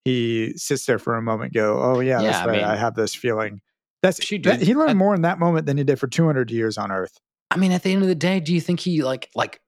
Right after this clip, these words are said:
Speaker 2: talked to anybody for two hundred years? Do you think he invited anybody to his house in the last two hundred years? Like, probably not. There's probably not
Speaker 1: No,
Speaker 2: anybody
Speaker 1: not,
Speaker 2: that
Speaker 1: not
Speaker 2: hung
Speaker 1: in a
Speaker 2: around him
Speaker 1: friendly
Speaker 2: long
Speaker 1: way.
Speaker 2: enough.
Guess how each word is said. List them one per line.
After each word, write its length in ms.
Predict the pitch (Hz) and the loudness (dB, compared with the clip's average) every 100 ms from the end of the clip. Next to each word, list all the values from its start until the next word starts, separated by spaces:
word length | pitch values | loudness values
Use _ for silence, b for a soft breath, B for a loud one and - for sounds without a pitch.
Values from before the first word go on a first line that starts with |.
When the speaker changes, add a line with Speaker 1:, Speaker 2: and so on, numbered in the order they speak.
| _ | _
Speaker 2:
talked 540 | - - 131 - - | -6 -4 -4 -6 -8
to 120 | - 175 | -4 0
anybody 520 | 185 190 190 190 190 | 2 2 2 0 -2
for 160 | 190 | -4
two 180 | 175 208 | -4 0
hundred 300 | 190 185 185 | 0 0 -2
years? 220 | 180 202 - | -2 -2 -2
Do 80 | |
you 40 | 117 | -2
think 160 | 131 151 | -2 -2
he 100 | 127 | -2
invited 460 | 110 95 95 127 | -2 -2 -2 -2
anybody 360 | 123 131 120 127 | -4 -2 -2 -2
to 100 | 110 | -4
his 120 | - | -8
house 480 | - 107 165 - - | -6 -4 -4 -6 -6
in 60 | 156 | -2
the 60 | 180 | 0
last 200 | 190 - | 0 0
two 100 | 180 | 0
hundred 240 | 170 170 | 0 -2
years? 220 | 165 190 | -2 -2
Like, 160 | 170 - | -4 -4
probably 320 | 135 214 214 | -4 -2 -4
not. 400 | 107 - 269 - _ _ _ _ _ - | -6 -6 -8 -10 _ _ _ _ _ -8
There's 100 | 143 | -2
probably 220 | 190 190 | 0 2
not 120 | 170 | 2
Speaker 1:
No, 60 | 123 | 2
Speaker 2:
anybody 300 | 135 156 165 | 2 2 2
Speaker 1:
not, 60 | 156 | 2
Speaker 2:
that 0 | |
Speaker 1:
not 120 | 175 | 2
Speaker 2:
hung 80 | - | 2
Speaker 1:
in 60 | |
a 80 | 156 | 2
Speaker 2:
around 100 | 147 | 2
him 40 | - | 2
Speaker 1:
friendly 280 | 175 185 120 | 2 2 2
Speaker 2:
long 80 | |
Speaker 1:
way. 120 | - 123 | 0 -2
Speaker 2:
enough. 340 | 143 - - | -4 -10 -16